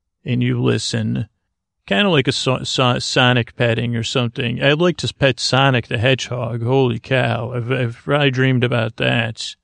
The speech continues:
That's the, so-, when people say, "Wh-, Scoots, what celebrity do you look mo-, most look like?" I'd s-, say, uh,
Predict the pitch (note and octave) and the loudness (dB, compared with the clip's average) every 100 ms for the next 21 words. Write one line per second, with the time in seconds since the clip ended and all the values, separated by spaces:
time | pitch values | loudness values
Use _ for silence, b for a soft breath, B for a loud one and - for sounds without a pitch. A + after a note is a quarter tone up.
0 | _ _ _ _ _ D3+ E3 - - D#3 | _ _ _ _ _ -2 -2 0 0 0
1 | C#3+ D3 C#3 G3 F3+ - F3 C#3 C#3+ C#3+ | 2 0 0 0 0 0 0 0 0 -2
2 | - - G3 C#3 - D#3+ - - D#3 D#3 | -6 0 0 0 0 -2 -2 0 2 2
3 | C#3+ C3+ A#2+ C3 C3 C3 B2+ - C3 C3+ | 4 2 2 0 -2 2 2 2 0 0
4 | C#3 C3 B2+ - C#3 C3 - B2 C3 B2 | 2 2 2 0 0 0 0 -2 -2 -4
5 | - C#3+ - D#3 C#3+ C3 B2+ A#2 B2 | -6 -8 -2 2 4 6 4 2 0